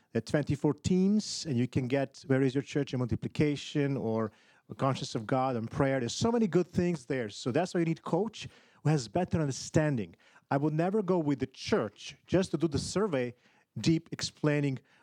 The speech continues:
what is N C D. I go into Mark four twenty-nine all by itself, defining what is biblical concept behind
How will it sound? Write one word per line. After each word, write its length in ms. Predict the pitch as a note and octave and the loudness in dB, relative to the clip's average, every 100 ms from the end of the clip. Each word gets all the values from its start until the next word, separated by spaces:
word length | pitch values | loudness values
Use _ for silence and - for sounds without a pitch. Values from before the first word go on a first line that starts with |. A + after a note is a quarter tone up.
| _ | _
what 200 | - C3+ | 0 2
is 120 | C3 A#2 | 2 0
N 160 | A#2+ | -2
C 160 | - - | -4 -6
D. 240 | G2 F2 - | -6 -6 -2
I 160 | C3+ | -2
go 280 | C3+ D3+ D#3 | 0 0 0
into 340 | C3+ C3 - A#2+ | -2 -4 -2 0
Mark 360 | C3 D#3 D#3+ | 2 0 -4
four 220 | - C3+ | -4 -4
twenty-nine 800 | B2 B2 A2 A2 A#2 C#3+ D3 D3 C#3 - _ | -2 -4 -4 0 0 2 0 -2 -6 -16 _
all 220 | C3 C3 | 0 2
by 160 | A#2 A2 | 0 -2
itself, 680 | G#2 B2 D3+ E3+ F3+ _ _ _ _ _ | -4 0 0 0 -4 _ _ _ _ _
defining 580 | F3 - C#3+ C#3+ C#3 C3 | -4 0 0 0 0 -2
what 200 | A#2+ B2 | -4 -2
is 200 | A#2+ G#2+ | -4 -2
biblical 400 | G#2 C3+ C3+ A#2+ | 0 2 0 -4
concept 460 | - D#3 D#3 - A#2+ | -2 0 0 -2 -4
behind 640 | A#2+ - D#3 E3+ F#3+ - | -6 -2 0 2 0 -2